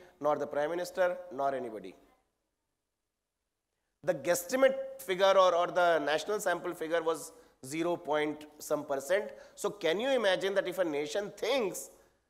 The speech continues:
that if a nation believes, if a nation is made to believe, the Planning Commission, the Finance Ministry, the Prime Minister's office, that disabled people are zero point something, why on earth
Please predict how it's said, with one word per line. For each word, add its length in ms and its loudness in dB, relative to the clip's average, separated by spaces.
that 220 -2
if 120 -2
a 60 4
nation 360 0
believes, 680 0
if 120 0
a 40 4
nation 320 2
is 140 2
made 340 2
to 80 2
believe, 400 2
the 40 -4
Planning 340 4
Commission, 400 0
the 80 0
Finance 340 4
Ministry, 380 -4
the 140 -2
Prime 200 4
Minister's 380 -2
office, 380 0
that 640 0
disabled 380 0
people 280 -2
are 120 2
zero 260 -2
point 300 -4
something, 480 0
why 260 -2
on 160 0
earth 260 -2